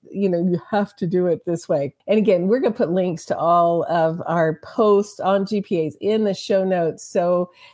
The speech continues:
you can actually read it and see the, <laughs> you know, like, this, you can do this. Then the next thing you need to decide is whether or not to have a weighted G P A. So some courses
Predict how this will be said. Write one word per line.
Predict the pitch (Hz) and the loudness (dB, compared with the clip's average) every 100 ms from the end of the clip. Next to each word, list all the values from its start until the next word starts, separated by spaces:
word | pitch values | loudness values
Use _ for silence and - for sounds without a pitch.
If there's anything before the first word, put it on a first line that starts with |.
| - | -4
you | 285 | -2
can | 320 202 | 0 0
actually | 220 214 190 | -2 0 0
read | 180 175 196 196 196 | 0 2 2 4 4
it | 185 - | 4 2
and | 175 175 | -2 -2
see | - - 202 185 175 165 165 175 - | -6 0 2 2 2 0 -2 -4 0
the, | 180 185 208 - | 2 2 0 0
<laughs> | 262 | 0
you | 214 220 | 4 4
know, | 190 175 | 4 2
like, | 170 180 | 0 0
this, | 202 135 | -4 -4
you | 151 202 | -2 -2
can | 277 220 | 0 0
do | 208 208 | 0 0
this. | 180 160 - _ _ _ _ _ - | 0 -4 -10 _ _ _ _ _ -4
Then | 220 339 330 285 - 226 | 0 4 4 2 0 2
the | 247 | 4
next | 285 - | 2 0
thing | 302 247 | 0 2
you | 208 | 4
need | 208 208 | 2 2
to | 202 | 2
decide | 196 190 202 190 190 - | 0 2 4 4 2 2
is | 202 190 196 | 0 0 -2
whether | 180 214 233 262 254 196 | 0 2 2 2 0 0
or | 196 | 0
not | 196 208 202 - | 0 0 -2 -2
to | - 196 | -2 -2
have | - 208 190 196 | -2 -2 0 0
a | 185 | -2
weighted | 185 175 202 202 233 - 202 165 160 170 | 0 2 2 2 0 0 0 2 -2 -4
G | 185 190 | -2 -2
P | - 196 185 | -2 0 2
A. | 156 147 143 - - - | 2 0 -6 -16 -20 -20
So | - - 214 208 196 190 | -8 2 4 4 4 2
some | 202 - 285 | 0 -2 -2
courses | 349 - 226 220 - 190 180 190 - | 0 0 0 0 -2 0 0 -2 -8